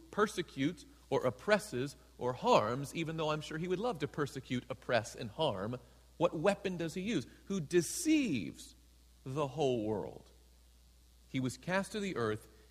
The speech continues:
and his angels were cast out with him. So Satan's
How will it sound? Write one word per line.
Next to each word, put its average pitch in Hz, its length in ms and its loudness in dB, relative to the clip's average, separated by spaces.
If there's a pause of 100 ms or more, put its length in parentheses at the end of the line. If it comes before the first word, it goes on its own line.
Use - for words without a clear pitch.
(120)
and 120 100 -2
his 117 240 -2
angels 190 440 -2
were 175 120 -6
cast 120 420 -6
out 117 220 -4
with 135 240 -4
him. - 220 -12 (920)
So 180 380 0
Satan's 160 800 -2